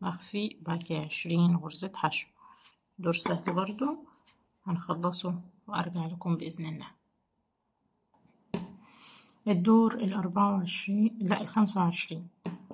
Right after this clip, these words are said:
هنعمل إيه؟ هنشتغل تناقص تسعتاشر حشو، تناقص، بعد كده سبعتاشر حشو.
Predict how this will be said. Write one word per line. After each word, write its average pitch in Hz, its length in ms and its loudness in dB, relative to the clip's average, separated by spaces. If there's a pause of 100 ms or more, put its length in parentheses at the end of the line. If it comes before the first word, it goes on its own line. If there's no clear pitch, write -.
هنعمل 185 420 4
إيه؟ 214 300 6
هنشتغل 180 580 0 (300)
تناقص 196 720 2 (560)
تسعتاشر 190 720 -2
حشو، - 440 -4 (680)
تناقص، 190 640 2 (380)
بعد 175 140 2
كده 196 180 2
سبعتاشر 196 800 2
حشو. - 360 -6